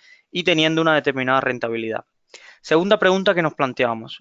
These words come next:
¿cuál es mi capital disponible para invertir? Y esta pregunta es clave. Es clave porque estamos en un, eh, sistema financiero que para invertir hay que acudir a un intermediario.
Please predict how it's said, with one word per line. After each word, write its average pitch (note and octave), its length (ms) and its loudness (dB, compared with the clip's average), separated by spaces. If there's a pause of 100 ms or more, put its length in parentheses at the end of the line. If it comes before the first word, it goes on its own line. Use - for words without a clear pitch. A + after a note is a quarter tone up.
¿cuál F3 180 4
es F#3+ 140 4
mi F3+ 100 0
capital F3+ 380 2
disponible D#3+ 400 2
para D3+ 160 2
invertir? B2 400 -4
Y - 140 -2
esta F#3 160 0
pregunta F#3+ 260 -2
es - 80 0
clave. C#3 460 -2 (480)
Es D3+ 140 -4
clave F3+ 340 4
porque D3 640 0
estamos F3 480 -2
en E3 100 -2
un, E3+ 220 -6 (640)
eh, C3 760 0
sistema E3 540 -2
financiero D3 640 -2 (580)
que D#3+ 140 2
para C3+ 260 0
invertir B2+ 600 2 (920)
hay E3+ 200 0
que F3 320 2
acudir E3 320 4
a - 20 2
un F#3 100 0
intermediario. D#3+ 760 -2